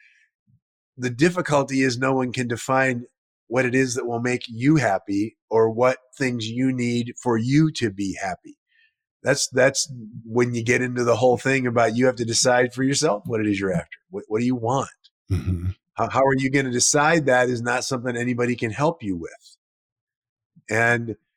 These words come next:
Speaker 1: there are many people who, well, let's just say that I have heard tell of, let me put it that way,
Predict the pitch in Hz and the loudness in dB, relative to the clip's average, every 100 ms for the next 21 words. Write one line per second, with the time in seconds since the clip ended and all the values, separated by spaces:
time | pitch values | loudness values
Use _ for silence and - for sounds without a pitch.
0 | _ 120 127 123 139 160 156 131 151 170 | _ 0 2 2 2 2 2 4 4 4
1 | 131 110 127 _ _ _ _ _ - _ | 2 2 -2 _ _ _ _ _ -20 _
2 | 123 131 127 117 113 113 - _ _ _ | 0 2 2 0 -4 -6 -6 _ _ _
3 | _ 113 113 123 147 175 185 - 175 156 | _ 2 2 2 2 2 2 2 4 4
4 | 143 143 151 131 151 151 127 127 123 95 | 4 4 4 2 0 0 0 0 2 0
5 | 76 _ 101 120 117 120 107 110 101 92 | -8 _ -8 -6 -2 -2 2 2 0 -6